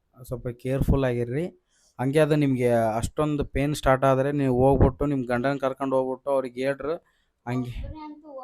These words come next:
Speaker 2: ಹೋಗ್ಬೇಡ್ರಿ.
Speaker 1: ಒಬ್ರೇ ಲೇಡೀಸ್ ಅಷ್ಟೇ ತೆಗಿಸ್-, ತೆಗಿಬೇಕಣ್ಣ ಅಂತಂದ್ರೆ ಅವ್ರು ತೆಗಿಯೋದಿಲ್ಲ. ಸಾಧ್ಯ ಇಲ್ದ ಮಾತು, ನಿಮ್ಮ ಹಸ್ಬೆಂಡ್ ಕರ್ಕೊಂಡು ಹೋಗ್ಬಿಟ್ಟು ನೀವು ಸ್ವಲ್ಪ ರಿಕ್ವೆಸ್ಟ್ ಮಾಡ್ಕೊಂಡು ಅವ್ರಿಗೆ ಏನಾದ್ರೂ ದುಡ್ಡು ಗಿಡ್ಡು ಕೊಟ್ರೆ ಅವ್ರು ತೆಗಿತಾರೆ.
Speaker 2: ದುಡ್ಡು ಕೊಟ್ರೇನೆ ತೆಗಿಯೋದು, ಅವ್ರು ಸುಮ್ನೆ ಅಂತೂ ತೆಗಿಯೋದೇ ಇಲ್ಲ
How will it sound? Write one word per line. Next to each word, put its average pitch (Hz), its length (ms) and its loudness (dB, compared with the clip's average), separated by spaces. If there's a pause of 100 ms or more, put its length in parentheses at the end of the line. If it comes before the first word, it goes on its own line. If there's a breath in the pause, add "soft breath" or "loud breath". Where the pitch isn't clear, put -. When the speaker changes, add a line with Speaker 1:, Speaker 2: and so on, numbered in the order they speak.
Speaker 2:
ಹೋಗ್ಬೇಡ್ರಿ. 254 520 -12
Speaker 1:
ಒಬ್ರೇ 139 420 -14
ಲೇಡೀಸ್ 151 400 -10
ಅಷ್ಟೇ 147 220 -4
ತೆಗಿಸ್-, 139 580 0
ತೆಗಿಬೇಕಣ್ಣ 143 560 6
ಅಂತಂದ್ರೆ 139 640 2
ಅವ್ರು 123 140 4
ತೆಗಿಯೋದಿಲ್ಲ. 127 580 2 (520)
ಸಾಧ್ಯ 127 360 2
ಇಲ್ದ 135 120 6
ಮಾತು, 127 300 4
ನಿಮ್ಮ 135 240 2
ಹಸ್ಬೆಂಡ್ 135 340 4
ಕರ್ಕೊಂಡು 131 400 4
ಹೋಗ್ಬಿಟ್ಟು 123 320 6
ನೀವು 131 220 2
ಸ್ವಲ್ಪ 117 200 2
ರಿಕ್ವೆಸ್ಟ್ 120 440 -2
ಮಾಡ್ಕೊಂಡು 127 460 -2
ಅವ್ರಿಗೆ 120 280 2
ಏನಾದ್ರೂ 127 360 2
ದುಡ್ಡು 117 220 0
ಗಿಡ್ಡು 120 200 -4
ಕೊಟ್ರೆ 117 360 -2 (580 soft breath)
ಅವ್ರು 117 120 -2
ತೆಗಿತಾರೆ. 123 760 2 (140)
Speaker 2:
ದುಡ್ಡು - 240 -20
ಕೊಟ್ರೇನೆ 311 520 -12
ತೆಗಿಯೋದು, 254 440 -8
ಅವ್ರು 240 140 -10
ಸುಮ್ನೆ 254 380 -10
ಅಂತೂ 269 340 -12
ತೆಗಿಯೋದೇ 240 680 -8
ಇಲ್ಲ 233 180 -10